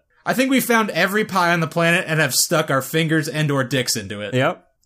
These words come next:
Speaker 2: I actually saw two people arguing on the sidewalk earlier, and they, they were about to, you know, shake hands, and then, uh, just out of the loudspeaker, Trump was like, "Hey, fuck that guy."
Speaker 1: Yeah.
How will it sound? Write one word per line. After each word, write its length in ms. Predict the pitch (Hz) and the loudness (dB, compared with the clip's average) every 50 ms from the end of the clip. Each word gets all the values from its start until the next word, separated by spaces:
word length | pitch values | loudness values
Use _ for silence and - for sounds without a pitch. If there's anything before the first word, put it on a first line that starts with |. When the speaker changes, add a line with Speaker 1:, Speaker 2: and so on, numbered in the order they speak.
| _ - | _ -4
Speaker 2:
I 80 | - 147 | 0 2
actually 300 | 165 185 190 - 240 190 | 2 2 2 0 0 0
saw 240 | 180 - 202 180 175 160 | 0 2 2 2 2 2
two 160 | - 175 170 | 0 -2 -2
people 200 | 160 175 170 160 156 | 0 2 2 4 4
arguing 440 | 139 135 143 151 151 160 156 147 | 4 4 2 2 2 2 2 2
on 120 | 147 139 135 | 2 2 2
the 100 | 131 127 | 0 0
sidewalk 480 | 120 135 127 135 151 156 165 165 165 | 0 2 0 2 2 2 0 0 0
earlier, 440 | 180 180 175 180 185 190 190 202 202 | -2 -2 -2 0 0 0 0 0 0
and 240 | - - 147 139 139 | 0 0 0 2 2
they, 140 | 139 139 135 | 2 2 2
they 280 | 135 120 110 123 139 | 0 -2 -2 -2 -2
were 180 | 131 135 135 131 | 0 0 0 0
about 320 | 120 113 123 123 139 131 | 2 2 2 0 0 0
to, 240 | - 139 127 123 113 101 | -2 -2 -2 -2 -2 -2
you 100 | 127 135 | -2 -2
know, 140 | 127 123 117 | 0 0 0
shake 280 | 120 - 127 127 117 | 0 -2 -2 -2 -2
hands, 400 | - 131 120 123 139 151 156 156 - | -2 0 0 2 2 0 0 -2 -2
and 140 | 127 131 127 | -2 0 0
then, 80 | 127 123 | 0 0
uh, 100 | 117 117 | 0 -2
just 240 | 117 117 135 120 | -2 -4 -4 -2
out 160 | - 147 139 143 | 0 0 0 0
of 60 | 135 | 0
the 60 | 131 | 0
loudspeaker, 680 | 127 120 117 120 123 120 120 - - 107 98 - 107 98 | 0 2 2 2 0 -2 -4 -4 -6 -6 -6 -6 -8 -8
Trump 260 | - - 127 113 104 | -4 -2 -2 -2 0
was 140 | 120 123 110 | 0 0 0
like, 140 | 113 117 120 | 2 2 2
"Hey, 120 | 190 208 | 2 2
fuck 400 | - - - - 214 190 147 - | 0 -2 -2 0 0 0 0 0
that 220 | - 139 117 104 - | 0 0 0 0 0
guy." 380 | 123 113 101 98 98 95 - _ _ _ | -2 -2 0 0 -2 -4 -8 _ _ _
Speaker 1:
Yeah. 340 | - 151 151 147 123 104 95 | -4 0 0 2 0 0 -4